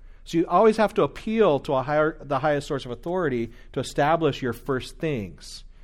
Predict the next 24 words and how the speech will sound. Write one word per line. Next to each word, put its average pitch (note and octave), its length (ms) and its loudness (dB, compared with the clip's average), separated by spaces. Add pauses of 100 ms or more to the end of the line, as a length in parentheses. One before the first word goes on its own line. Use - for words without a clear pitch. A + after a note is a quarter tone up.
(100)
This A#2 120 -14
may, D3 220 0
this B2+ 260 -6
is C3 300 -8 (400)
just C#3+ 160 -8
a, B2 80 0 (160)
it's - 160 -8
kind - 160 -6
of C3 60 -4
a A#2+ 80 -2
basic B2+ 640 -4
rule B2+ 600 -2
of, A#2 340 -6
um, G#2 520 -8 (1120)
you A#2+ 140 -8
know, G#2+ 240 -4
uh, G#2 160 -6
epistemology, B2 840 -4
or, G#2+ 400 -10
uh, B2+ 60 -12
you A#2+ 60 -8
know, A2 120 -8
kind A2+ 200 -10
of G#2+ 120 -14